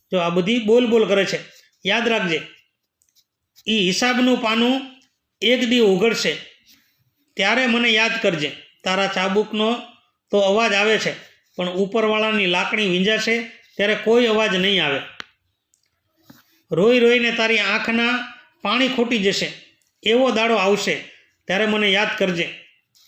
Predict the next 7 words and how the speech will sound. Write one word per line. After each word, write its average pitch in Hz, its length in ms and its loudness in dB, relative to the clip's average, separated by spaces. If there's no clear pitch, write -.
ભયાનક 202 480 -2
જનૂનથી 208 540 0
એ 202 80 2
રડતી 208 360 -2
રડતી 202 520 -4
બોલતી 214 460 0
હતી, 151 300 -8